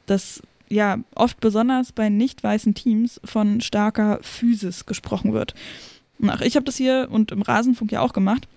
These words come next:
Aber ohne eben, dass klar ist, worum es dabei eigentlich geht und eben auch ohne dann auf andere Sachen zu gucken, wie zum Beispiel, ja, die Technik oder ähnliches. Und das spricht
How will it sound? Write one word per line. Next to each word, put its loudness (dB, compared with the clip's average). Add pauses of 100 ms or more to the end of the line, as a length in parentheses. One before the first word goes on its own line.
(680)
Aber 2
ohne 2
eben, 2
dass -2
klar 2
ist, 0
worum 2
es 0
dabei 0
eigentlich 0 (100)
geht 2
und 2
eben 2 (880)
auch 2
ohne 2
dann 0
auf -4 (120)
andere 2
Sachen 0
zu -6
gucken, 0
wie -2
zum 0
Beispiel, 0
ja, 2
die 0 (200)
Technik 2
oder 0
ähnliches. -2
Und 2
das -2
spricht -2